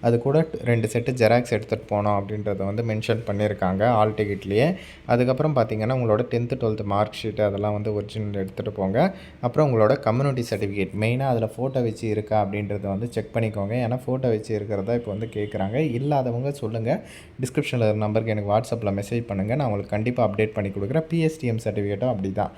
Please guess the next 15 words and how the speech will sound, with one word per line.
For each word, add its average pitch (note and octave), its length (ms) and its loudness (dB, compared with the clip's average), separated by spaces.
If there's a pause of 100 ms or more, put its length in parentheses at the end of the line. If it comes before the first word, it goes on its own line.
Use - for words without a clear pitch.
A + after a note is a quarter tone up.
(260)
ஆன்லைனில் B2 560 2
வாங்குனது G#2+ 340 -2
இருக்கா G#2 300 0
அப்படின்றத G2 400 0
வந்து F#2+ 260 -2
செக் - 240 -6
பண்ணிக்கோங்க. G#2 440 0
இல்லாதவங்க B2 540 0
டிஸ்கிரிப்ஷனில் A#2+ 500 -4
இருக்கிற G2+ 160 -2
நம்பருக்கு G#2+ 340 -2
எனக்கு G2+ 160 -2
WhatsApp-ல G#2 400 -2
மெசேஜ் G#2+ 340 0
பண்ணிங்கன்னா F#2+ 460 0